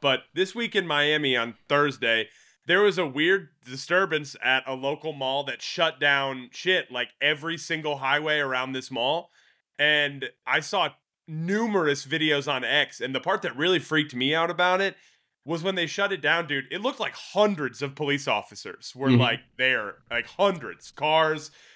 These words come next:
Speaker 1: like, more police activity than I've ever seen in one place in my entire life, okay?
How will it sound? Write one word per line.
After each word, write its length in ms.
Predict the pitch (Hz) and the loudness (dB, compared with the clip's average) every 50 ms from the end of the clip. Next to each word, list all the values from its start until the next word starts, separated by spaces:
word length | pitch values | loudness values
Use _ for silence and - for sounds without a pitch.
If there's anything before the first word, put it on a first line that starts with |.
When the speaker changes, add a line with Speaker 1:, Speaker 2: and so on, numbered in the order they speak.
| _ _ | _ _
Speaker 1:
like, 140 | 151 160 165 | -2 -2 0
more 220 | 180 196 226 262 | 2 4 4 4
police 380 | 247 - 220 190 196 202 - - | 4 2 -2 -4 -4 -4 0 0
activity 480 | 175 165 - - 180 170 156 151 143 135 | 0 0 0 -2 -2 -2 0 -2 0 0
than 120 | 135 135 | 0 0
I've 180 | 139 151 147 151 | 0 2 2 2
ever 200 | 147 139 151 143 | 0 0 -2 -4
seen 240 | - 147 147 139 | -4 -2 -2 0
in 140 | 135 131 131 | -2 -2 -2
one 160 | 127 127 131 | -2 -4 -4
place 320 | 135 - 127 123 117 - 127 | -4 -2 -2 -2 -2 -4 -6
in 80 | 120 | -4
my 140 | 120 120 127 | 0 0 0
entire 580 | 123 110 104 - - - 120 117 117 113 107 104 | 0 -2 -4 -10 -8 -2 0 0 0 0 -2 -4
life, 560 | 107 101 87 80 85 85 - - - - _ _ - | -6 -8 -10 -10 -12 -16 -20 -20 -20 -20 _ _ -10
okay? 400 | 113 127 131 139 131 131 127 | -8 -4 -2 0 0 0 0